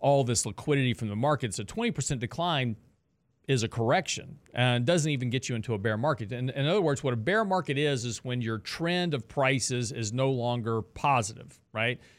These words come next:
They're not going up. Your trend of prices is lower. And, and right now, you can draw a very clear trend line from two thousand nine to where we are now. We're still in a bullish trend. Prices are still moving higher, even though we're having this correction. Now, why is this important? Because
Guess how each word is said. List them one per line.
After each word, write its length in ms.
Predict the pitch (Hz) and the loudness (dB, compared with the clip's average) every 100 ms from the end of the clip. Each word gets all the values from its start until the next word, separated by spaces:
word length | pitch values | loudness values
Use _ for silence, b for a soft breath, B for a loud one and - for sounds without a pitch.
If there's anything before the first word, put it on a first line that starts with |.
| b - | b -4
They're 100 | 117 | 0
not 200 | 147 135 | 2 2
going 280 | 131 123 | 0 2
up. 180 | 127 101 | 2 2
Your 80 | 110 | -4
trend 300 | - 151 135 | -2 0 0
of 100 | 98 | -2
prices 480 | 143 135 120 110 98 | 2 2 0 -4 -6
is 160 | 98 | -6
lower. 360 | 123 160 120 98 | 0 2 2 0
And, 140 | 113 117 | -6 -6
and 80 | 123 | 0
right 180 | 160 143 | 0 2
now, 320 | 160 139 120 | 2 2 0
you 100 | 123 | -2
can 140 | 135 117 | -2 0
draw 300 | 123 127 123 | 2 4 2
a 40 | |
very 240 | 107 135 | 2 0
clear 240 | 135 143 127 | 0 0 -2
trend 300 | - 160 147 | -2 -2 -2
line 340 | 113 113 117 | -2 -2 -4
from 180 | 104 107 | -6 -6
two 160 | 135 123 | -4 0
thousand 320 | 127 113 120 | 0 0 -2
nine 220 | 117 120 | -4 -4
to 60 | 113 | -2
where 140 | 117 | -2
we 100 | 113 | -2
are 100 | 107 | -2
now. 300 | 127 123 107 b b b b b - | 0 0 -2 b b b b b -6
We're 300 | 120 139 127 | 0 2 2
still 300 | - 151 143 | 2 2 4
in 80 | |
a 60 | 123 | 0
bullish 320 | 113 117 107 | 2 0 0
trend. 340 | - 170 113 90 _ _ _ _ | -2 0 0 -4 _ _ _ _
Prices 460 | - 135 139 135 120 | 0 4 4 0 -4
are 60 | 117 | -6
still 260 | - 139 | -2 -2
moving 300 | 131 123 117 | 0 -2 -2
higher, 440 | 120 196 151 127 131 | 0 2 2 0 -2
even 180 | 139 135 | -4 -2
though 120 | 127 | -2
we're 100 | 120 | 0
having 260 | 135 120 113 | 2 2 0
this 160 | 104 | -4
correction. 540 | - 160 175 151 - - - | -6 -2 0 -2 -6 -12 -8
Now, 220 | 139 98 B B B B B B B | -6 -6 B B B B B B B
why 220 | 156 180 | 2 4
is 80 | 156 | 4
this 160 | 139 127 | 2 0
important? 440 | 117 147 139 - - - | -2 -2 -4 -6 -18 -6
Because 580 | 139 156 139 135 117 | -2 2 2 2 -2